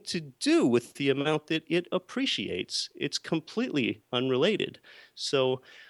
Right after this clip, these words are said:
um, that's how you're able to do more with less. So it's one point nine million dollars worth of property and still only twelve K. Um, that was the amount of the seed originally planted. And additionally,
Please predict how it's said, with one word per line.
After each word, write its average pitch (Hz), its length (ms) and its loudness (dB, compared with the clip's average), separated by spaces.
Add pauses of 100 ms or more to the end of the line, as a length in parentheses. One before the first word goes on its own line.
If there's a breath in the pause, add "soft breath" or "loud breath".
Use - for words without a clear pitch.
(160 loud breath)
um, 123 420 -2
that's 139 340 -2
how 190 100 2
you're 175 160 2
able 156 180 2
to - 140 -6
do 127 320 0
more 117 580 2
with 123 280 -2
less. 120 600 -2
So - 280 2
it's - 160 0
one 156 260 2
point 165 280 0
nine 151 260 2
million 147 220 2
dollars 135 300 0
worth 131 140 -2
of 123 100 -8
property 110 560 0
and 117 120 -2
still 143 460 2
only 131 280 2
twelve 143 520 6
K. 117 500 2 (540 soft breath)
Um, 107 420 -4
that 131 140 2
was 123 140 -2
the 127 140 0
amount 120 360 0
of 120 160 -4
the 107 80 -4
seed 165 460 -2
originally 120 500 -2
planted. 156 560 -2
And 117 200 0
additionally, 120 680 0